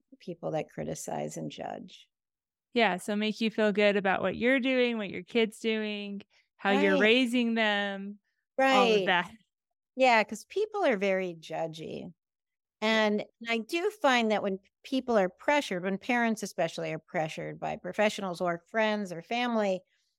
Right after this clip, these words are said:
Speaker 1: it's so easy then to pressure your, your child. And especially for P D Ers, that is the last thing they need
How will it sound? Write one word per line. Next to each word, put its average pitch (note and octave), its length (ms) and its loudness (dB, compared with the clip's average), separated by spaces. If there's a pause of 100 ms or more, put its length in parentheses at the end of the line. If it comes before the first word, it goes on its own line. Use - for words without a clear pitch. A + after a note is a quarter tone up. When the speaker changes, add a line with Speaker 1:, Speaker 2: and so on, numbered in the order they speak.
(440)
Speaker 1:
it's A3 200 -2
so A#3+ 180 4
easy B3 460 2
then F3+ 200 0
to F#3+ 140 -4
pressure E3+ 520 -6
your, D3+ 460 -8 (120)
your D#3+ 180 -12
child. G3 840 -4 (120)
And F3 480 -6
especially C#4+ 500 0
for F3+ 140 -2
P F#3 220 -6
D E3 140 0 (160)
Ers, D3 280 -8
that G#3 260 4
is D3+ 140 -6
the C#3+ 140 -12
last G3 480 0
thing D3+ 200 -10
they D3 160 -12
need D3+ 340 -16